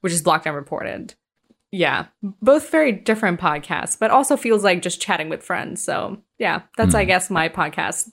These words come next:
Speaker 1: Those are the ones that I
Speaker 2: Yeah.
Speaker 1: like. How about you?
Speaker 2: Yeah, nice. So yeah, it's, it's interesting you like the podcast as sort of, uh, listening to friends. So I,
Speaker 1: Yeah.
Speaker 2: I have a couple of podcasts that I like. I like, um, podcasts about music. I like to listen
Speaker 1: Mm.
Speaker 2: to, to podcasts about music.
Speaker 1: Interesting.
Speaker 2: There's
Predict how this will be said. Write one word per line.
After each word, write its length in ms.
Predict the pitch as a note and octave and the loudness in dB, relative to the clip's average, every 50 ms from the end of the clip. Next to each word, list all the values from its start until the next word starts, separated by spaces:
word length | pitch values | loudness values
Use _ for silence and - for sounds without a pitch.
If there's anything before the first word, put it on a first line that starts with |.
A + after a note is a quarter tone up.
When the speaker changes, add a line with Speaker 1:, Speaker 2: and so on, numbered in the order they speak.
| _ - | _ -12
Speaker 1:
Those 220 | F#3 G3+ G3 F3+ | -8 -6 -4 -2
are 100 | F#3 F3 | -2 -2
the 80 | E3 E3+ | -2 -2
ones 160 | E3 D#3+ D#3 | -4 -4 -2
that 100 | D#3+ D3+ | 0 0
I 100 | - E3 | 0 0
Speaker 2:
Yeah. 40 | D#3 | 0
Speaker 1:
like. 240 | C#3+ - - - | -2 -4 -4 -4
How 80 | G3 G#3 | -2 -2
about 200 | G3+ F#3 G3 F3+ | 0 0 0 0
you? 320 | E3+ F3 E3+ - F3+ G#3 G#3+ _ _ _ _ _ _ _ _ _ _ _ _ _ | 0 -2 -4 -4 -6 -8 -10 _ _ _ _ _ _ _ _ _ _ _ _ _
Speaker 2:
Yeah, 220 | - C3+ C#3+ D#3 C3 | 2 2 2 2 2
nice. 260 | F#2+ A#2+ A2+ F#2 - | 2 2 2 2 0
So 260 | - - - F2+ F2 - | -2 -4 -4 -6 -6 0
yeah, 220 | - A2+ G#2+ - | 2 2 2 2
it's, 180 | F#2 - - - - | 0 -2 -4 -4 0
it's 180 | A2+ A2 - - | 0 2 4 4
interesting 340 | C3+ C3 C#3+ B2+ - A2 F#2+ | 2 2 2 0 -2 -2 0
you 120 | F#2 F2+ | 2 2
like 180 | F2+ F2+ F2+ - | 2 2 2 2
the 220 | - E2+ E2 E2 - - | 2 2 2 0 -2 -2
podcast 480 | - F2+ E2+ - - E2 E2 - - - - | -2 -2 0 0 -2 -4 -4 -4 -6 -8 -8
as 80 | - | -4
sort 180 | - E2 D#2 D2 | -4 -2 -2 -2
of, 180 | D2+ - - - _ _ _ - | -4 -6 -6 -12 _ _ _ -2
uh, 140 | E2+ D#2+ D2+ | -2 0 0
listening 380 | D2 D#2+ F2+ - - F#2 E2 | 0 0 0 2 2 0 0
to 100 | - F2 | 0 -2
friends. 320 | D#2+ - - - - F2 - | -4 -2 -2 -2 -2 -2 0
So 120 | - F#2 A2 | 2 4 6
I, 80 | A#2+ | 6
Speaker 1:
Yeah. 340 | - F4 F4 D#4+ C#4 B3 G#3+ | 6 4 4 2 2 2 2
Speaker 2:
I 60 | F#3 A#2+ | 2 2
have 100 | C3+ C#3+ | 2 2
a 60 | C#3 | 2
couple 260 | - E3 E3 E3+ D#3+ | 0 0 2 0 -2
of 100 | D3+ - - _ _ _ _ - | -2 -2 -4 _ _ _ _ 2
podcasts 760 | B2 B2 - - B2 A#2+ A#2+ - - - - - - - - | 2 4 4 2 0 0 0 0 -2 -2 -2 -4 -4 -2 2
that 140 | - G#2+ G#2+ | 4 6 6
I 100 | G#2+ G2 | 6 4
like. 440 | G2 F#2 F2 D#2+ G#2+ A#2+ - - - - | 4 2 2 2 0 -2 -6 -12 -6 -2
I 100 | - A#2+ | 0 2
like, 320 | B2+ C#3 C#3 C3 - - - - | 2 2 2 0 -2 -8 -4 0
um, 600 | A#2+ A#2 A2+ A2+ A2+ A2 G#2+ A2 G#2+ G#2+ G#2+ - - | 2 2 4 4 4 2 2 2 2 0 -2 -2 0
podcasts 480 | - B2 - - A#2+ A#2 - - - | 2 2 2 2 0 0 0 0 0
about 240 | G#2+ E2+ E2+ E2+ D#2 | 0 0 0 0 2
music. 480 | D#2+ F2+ G2 A#2 B2+ - F#3 - - - - _ _ - - - | 2 2 4 4 2 0 -2 -6 -10 -16 -20 _ _ -20 -10 -6
I 60 | - | -2
like 120 | - G#3 | -2 0
to 80 | A#3 D4+ | 0 2
listen 300 | - C#4+ B3+ G#3 F#3 E3+ | 2 2 2 2 0 0
Speaker 1:
Mm. 40 | D#3 | 0
Speaker 2:
to, 160 | - F2 E2+ E2+ F2+ | 0 0 0 0 -4
to 100 | - F#2 | -8 -4
podcasts 420 | - - F#2 - - F#2 F2+ - | -2 -2 -2 -2 -2 -4 -4 -4
about 240 | F#2 E2 - - - | -4 -6 -6 -6 -4
music. 160 | - D2 D#2 | -2 0 0
Speaker 1:
Interesting. 300 | - B3+ - - G3 F3 | 0 0 0 -2 -2 -2
Speaker 2:
There's 380 | E3+ F#2+ F#2 F2 - - - - | 0 2 2 2 0 -2 -4 -6